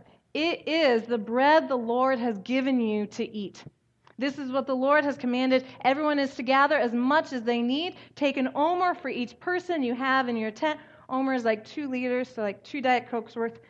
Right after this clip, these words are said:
Uh, the Israelites did as they were told. Some gathered much,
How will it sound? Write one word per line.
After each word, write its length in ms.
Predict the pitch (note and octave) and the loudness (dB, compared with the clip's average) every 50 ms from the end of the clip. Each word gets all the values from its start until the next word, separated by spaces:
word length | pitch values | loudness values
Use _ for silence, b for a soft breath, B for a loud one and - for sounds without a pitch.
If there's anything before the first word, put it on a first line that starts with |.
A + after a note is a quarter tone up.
| B B B B B B | B B B B B B
Uh, 180 | B A#3+ A#3+ A#3+ | B 0 0 2
the 260 | G#3+ B3+ B3+ - - | 2 0 -2 0 0
Israelites 760 | D#4 E4+ D4+ E4 F4 E4+ D#4+ D#4+ E4 E4+ F#4+ F#4 - - - - - C4+ | -2 -2 0 2 2 4 6 6 6 6 6 2 -2 -10 -14 -10 -8 -6
did 360 | A#3+ B3 D4 D4+ E4+ G4 G4 G4 - | -4 -2 2 2 2 2 2 0 0
as 200 | B3+ C4 C4+ B3 | 2 0 0 2
they 160 | A#3 B3+ B3 | 2 2 2
were 160 | B3 A#3+ A#3+ | 2 2 -2
told. 440 | B3 - - E4 E4+ F4+ F#4 G4 F4+ F4+ - - - - - - _ | -2 -2 -2 0 2 2 2 0 -2 -6 -16 -20 -20 -20 -20 -20 _
Some 360 | - - - D4 D4+ D4+ D4 | -8 0 2 2 2 2 4
gathered 360 | C#4+ C4 B3+ C4 A#3+ B3 B3 | 4 6 4 6 4 2 2
much, 420 | A#3+ C4 E4 G#4 G#4+ - - - | 4 4 4 4 4 0 -8 -20